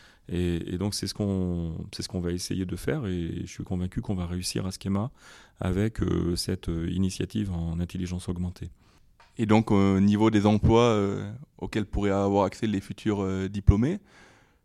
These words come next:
Speaker 2: donc, euh, ça peut être, euh, aussi bien des emplois comme data analyst, data scientist, et cetera. Mais surtout, ce que je pense, c'est que peu importe le domaine d'activité et le poste, euh, qu'occupera le futur étudiant, c'est des choses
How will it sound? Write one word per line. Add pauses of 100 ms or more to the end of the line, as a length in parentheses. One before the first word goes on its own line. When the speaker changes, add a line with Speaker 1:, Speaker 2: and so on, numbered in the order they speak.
(100)
Speaker 2:
donc,
euh,
ça
peut
être,
euh, (160)
aussi
bien
des
emplois
comme
data
analyst,
data
scientist,
et
cetera. (400)
Mais
surtout,
ce
que
je
pense,
c'est
que (800)
peu
importe
le
domaine
d'activité
et
le
poste,
euh,
qu'occupera
le
futur
étudiant, (640)
c'est
des
choses